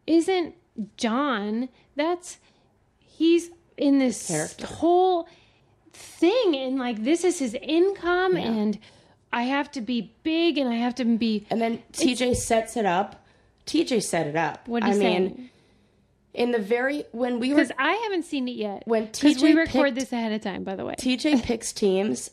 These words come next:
Speaker 2: and he says, when we were in the very beginning, when we first, he was assigning teams, he says, "Sarah made the most cunning move in challenge history."
Speaker 1: Yeah.
Speaker 2: And then,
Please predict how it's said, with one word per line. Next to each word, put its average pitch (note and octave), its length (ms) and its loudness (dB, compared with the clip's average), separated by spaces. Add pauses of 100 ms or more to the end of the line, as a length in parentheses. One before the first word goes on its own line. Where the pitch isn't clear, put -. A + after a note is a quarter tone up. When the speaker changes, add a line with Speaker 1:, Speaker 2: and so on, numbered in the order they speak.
Speaker 2:
and F#3+ 160 0
he F#3+ 140 2
says, E3+ 640 -2 (220)
when A3 200 0
we A3+ 120 0
were A#3+ 200 -2
in A3 100 0
the G#3+ 60 2
very G#3 260 0
beginning, F3+ 440 -4 (300)
when F3+ 160 0
we F3+ 100 0
first, G#3+ 420 -4
he G#3 80 0
was F3+ 140 -2
assigning F3+ 420 -2
teams, - 520 -4 (560)
he G3 160 2
says, F3 500 -2 (160)
"Sarah G3 440 0
made F3 420 -2
the F3 160 0
most F3 460 -2
cunning E3+ 340 -2
move D#3+ 180 2
in D3+ 100 -2
challenge D3 380 -4
history." - 480 -10 (220)
Speaker 1:
Yeah. G#3 440 -6
Speaker 2:
And D#3+ 220 0
then, F#3+ 480 0